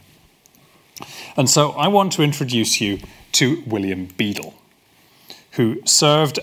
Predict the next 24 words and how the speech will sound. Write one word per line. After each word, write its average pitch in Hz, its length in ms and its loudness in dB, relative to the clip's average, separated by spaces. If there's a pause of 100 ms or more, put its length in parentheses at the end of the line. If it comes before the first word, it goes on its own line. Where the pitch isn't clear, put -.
as 117 280 2
Bishop - 440 -2
of 104 120 -12
Kilmore 185 720 2
from 135 220 -6
sixteen 127 340 -6
twenty-nine 107 540 -6
to 113 100 -8
sixteen 104 360 -6
forty-two. - 560 -8 (1120)
A - 60 -10
stubborn, 180 840 0 (560)
learned, 151 720 2 (840)
politically 143 600 0
inept, 151 540 0
and 131 340 0
by 135 240 2
all 143 160 2
accounts, 131 500 -2 (100)
saintly 190 600 -4 (140)
prelate. - 420 -2 (800)
He's 151 160 4
an 147 60 6
Englishman. 151 500 2